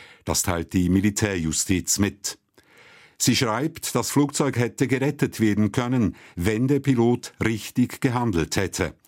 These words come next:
Das habe ein Expertengutachten ergeben. Dem Unfallpiloten, der sich mit dem Schleudersitz gerettet hatte, drohen nun strafrechtliche Konsequenzen. Der frühere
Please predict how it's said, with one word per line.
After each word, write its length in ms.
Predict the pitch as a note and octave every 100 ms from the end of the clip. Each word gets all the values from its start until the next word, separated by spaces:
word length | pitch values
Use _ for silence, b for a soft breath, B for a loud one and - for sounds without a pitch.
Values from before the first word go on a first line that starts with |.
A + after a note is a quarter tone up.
| B B B
Das 160 | F2+ -
habe 380 | G2 B2+ B2+ G#2+
ein 240 | G#2 G2
Expertengutachten 1400 | G#2 G#2+ - - G2 F#2 F#2+ E2+ F2+ D#2+ - D#2 - F#2+
ergeben. 580 | E2+ F2 G2 G2 D#2+ - _ _ - B B B -
Dem 160 | D2+
Unfallpiloten, 1120 | D#2 G2+ G2+ - A2 G#2+ B2+ B2+ C3+ C#3 D3 B2+
der 180 | G2+
sich 260 | F2 F#2+ -
mit 120 | E2
dem 140 | E2+ D#2
Schleudersitz 640 | G2 F#2+ G#2 F2 - -
gerettet 460 | F2+ F2 - A#2 A2
hatte, 340 | G#2 - F#2 B B B
drohen 320 | G#2 G#2 G2+
nun 260 | F2+ E2+ D#2+ -
strafrechtliche 1000 | - F#2 F#2+ F#2+ - D2+ - D#2 - D#2+
Konsequenzen. 1080 | - F#2+ F#2 G#2+ - F#2 C#2+ - G2 C#2 _ _ _ _ _ _ _ _ _ b b b b b b b b b
Der 120 | B2+ A#2+
frühere 560 | D#3 D3+ D#3+ B2+ G2